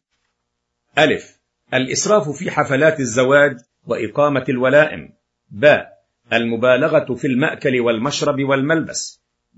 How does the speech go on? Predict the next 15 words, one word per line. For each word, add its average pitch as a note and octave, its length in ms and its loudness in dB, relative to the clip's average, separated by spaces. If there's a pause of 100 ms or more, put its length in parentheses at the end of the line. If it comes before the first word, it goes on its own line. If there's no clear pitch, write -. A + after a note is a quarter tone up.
جيم، A#2 460 -4 (360)
تقليد C3+ 380 -2
الآخرين C#3+ 720 -2
في C#3+ 180 -6
طريقة C#3 480 -4
الاستهلاك C3 800 -2
بإسراف، B2+ 680 -4 (340)
سواء C#3 560 0
في C#3 140 -8
المسكن C#3 560 -4
أو G#2+ 160 -6
المركب C3 520 -2
أو A2+ 380 -4
غير A#2+ 260 -2
ذلك. D3+ 340 -2